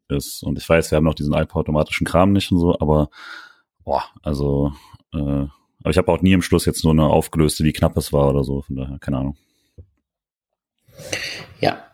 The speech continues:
Speaker 2: war auf jeden Fall gut, dass es nicht gezählt hat. Ähm, macht Ajorc gut. Flecken ist gut im Eins gegen Eins und den da so ins Kurze reinzumachen,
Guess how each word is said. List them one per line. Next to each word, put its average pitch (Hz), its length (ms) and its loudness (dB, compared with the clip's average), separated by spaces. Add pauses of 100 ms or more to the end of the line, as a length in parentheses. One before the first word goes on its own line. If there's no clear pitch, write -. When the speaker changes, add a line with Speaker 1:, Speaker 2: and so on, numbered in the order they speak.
(100)
Speaker 2:
war 104 140 4
auf 104 100 2
jeden 113 120 2
Fall 104 180 2
gut, 131 460 -2
dass 107 160 4
es 107 140 -4
nicht 104 140 -6
gezählt 131 360 0
hat. - 500 0
Ähm, 101 600 0
macht 92 340 0
Ajorc 92 460 0
gut. - 440 -2
Flecken - 360 -2
ist - 140 -2
gut 101 140 2
im 101 100 2
Eins 95 200 2
gegen 87 180 0
Eins 87 480 -2
und 90 200 -10
den 90 140 -2
da 85 160 0
so 90 140 -4
ins 90 180 -8
Kurze - 380 -4
reinzumachen, 85 580 -8